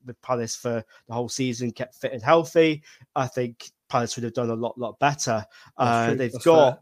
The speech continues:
Speaker 2: fair. Yeah,
Speaker 1: a,
Speaker 2: yeah.
Speaker 1: you know, I think they've got the makings of a very promising squad. You know, Elise, Eze, Zaha. That is one
Speaker 2: Mark
Speaker 1: heck of
Speaker 2: Guehi, that guy's
Speaker 1: Guehi,
Speaker 2: unbelievable.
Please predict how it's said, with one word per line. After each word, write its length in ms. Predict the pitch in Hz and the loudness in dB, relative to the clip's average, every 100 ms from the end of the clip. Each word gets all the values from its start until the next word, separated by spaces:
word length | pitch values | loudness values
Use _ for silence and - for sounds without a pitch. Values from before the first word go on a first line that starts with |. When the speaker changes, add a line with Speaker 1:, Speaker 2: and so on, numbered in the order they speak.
| - | -4
Speaker 2:
fair. 100 | 131 | 0
Yeah, 40 | |
Speaker 1:
a, 100 | 123 123 | 2 2
Speaker 2:
yeah. 260 | 120 110 - _ - | 0 -4 -10 _ -6
Speaker 1:
you 60 | |
know, 140 | 147 131 | -2 0
I 100 | 131 | 0
think 180 | 170 165 | -2 -6
they've 160 | 127 | -6
got 180 | 156 143 | -6 -8
the 80 | 123 | -4
makings 540 | 127 131 - 123 107 | -2 -4 -4 -8 -6
of 80 | 110 | -10
a 40 | 107 | -6
very 340 | 135 131 123 | 0 0 0
promising 500 | - 127 123 117 113 | -4 -6 -6 -6 -6
squad. 320 | - - 127 | -6 -4 -2
You 140 | 123 117 | -2 -4
know, 220 | 110 104 - 147 | -6 -8 -12 -12
Elise, 380 | 123 123 127 - | -6 -4 -4 -2
Eze, 1080 | 127 123 127 - 139 123 123 120 120 123 120 _ _ - | -2 0 -2 -4 -6 -4 -2 -2 0 -2 -4 _ _ -12
Zaha. 600 | - 127 127 123 131 127 | -2 2 2 2 2 4
That 180 | 170 151 | 4 2
is 120 | 117 | 2
one 220 | 135 143 | 6 6
Speaker 2:
Mark 100 | 131 | 4
Speaker 1:
heck 80 | 135 | 4
of 60 | 139 | 6
Speaker 2:
Guehi, 540 | 143 143 143 147 - | 6 6 4 2 -4
that 120 | 139 | -6
guy's 200 | 131 135 | 0 4
Speaker 1:
Guehi, 60 | 139 | 4
Speaker 2:
unbelievable. 500 | 135 143 135 113 | 4 4 4 2